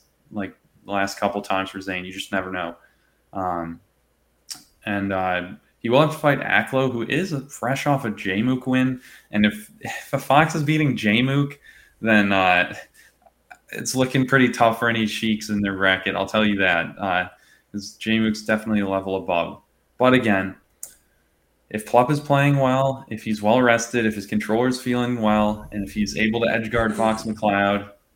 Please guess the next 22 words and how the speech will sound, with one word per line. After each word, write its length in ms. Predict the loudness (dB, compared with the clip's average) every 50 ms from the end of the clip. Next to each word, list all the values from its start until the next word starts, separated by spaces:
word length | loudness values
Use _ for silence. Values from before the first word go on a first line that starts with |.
| _ _ _ -8
then 360 | -2 -2 0 0 -2 -4 -8 -12 _ _ _ _ _ _ -2
I 120 | 2 4 4
will 120 | 4 4
be 220 | 4 2 4 4
there 460 | 6 8 8 8 8 6 4 2 0 -4
cheering 360 | -8 -4 -2 0 0 0 0
him 140 | -2 -2 0
on 480 | 2 4 4 4 4 4 2 0 -4 -8 _ -4
in, 320 | -2 0 0 0 -2 -2
uh, 360 | -4 -4 -4 -4 -4 -6 -8 -12 -14
this, 300 | -12 -12 -12 -12 -12 -8 -4
in 160 | -2 -2 0
the 120 | 0 0
audience, 640 | 2 4 4 4 4 2 0 -2 -2 -4 -6 -8 -8
and, 320 | -6 -6 -6 -6 -6 -6 -4
uh, 260 | -4 -2 -2 -4 -4 -6 -8 -8 -10 -10 -10 -8 -2
he 120 | 0 2
will 200 | 2 4 2 2 2
win 360 | 0 -2 -4 -6 -8 -10 -10 -6
Riptide 440 | -6 -6 -4 -2 0 2 2 0 0
twenty 280 | -2 -6 -6 -6 -6
twenty-three. 520 | -8 -8 -8 -8 -10 -10 -10 -12 -12 -12